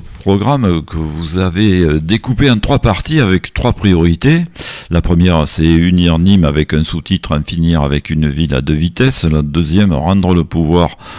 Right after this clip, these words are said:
aux Nîmoises et aux Nîmois. Et la troisième, donc, c'est l'avenir, c'est la réussite de la jeunesse, euh, qui comprend différents thèmes, la jeunesse, solidarité, sécurité, logement, le sport, et cetera. Alors,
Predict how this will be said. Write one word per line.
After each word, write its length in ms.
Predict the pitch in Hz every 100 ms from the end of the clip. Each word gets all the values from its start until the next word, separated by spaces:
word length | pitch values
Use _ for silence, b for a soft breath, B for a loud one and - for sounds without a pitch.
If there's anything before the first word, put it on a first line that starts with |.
| B
aux 140 | -
Nîmoises 640 | 85 92 92 87 85 73 69
et 40 |
aux 80 | 73
Nîmois. 420 | 82 85 113 127
Et 20 |
la 160 | 87 85
troisième, 640 | - 92 104 113 120 85
donc, 400 | 80 71 82 80 73
c'est 160 | - 76
l'avenir, 480 | 76 73 90 101
c'est 120 | - 73
la 120 | 71
réussite 480 | 76 73 - - 73
de 100 | 69
la 200 | 71 76
jeunesse, 440 | 80 90 101 - - B B B B
euh, 360 | 85 80 78 76
qui 180 | -
comprend 400 | - 80 80 85
différents 560 | 85 80 69 69 78 73
thèmes, 300 | 69 95 92
la 160 | 73 76
jeunesse, 560 | 76 80 98 90 - 101 98 - B B
solidarité, 800 | - 110 98 101 92 90 85 92
sécurité, 640 | 85 85 - 78 78 92 92
logement, 640 | 78 78 78 76 98 104
le 260 | 95 80 78
sport, 400 | - - 76 73
et 60 |
cetera. 440 | - 85 71 67 - B B
Alors, 300 | B 101 98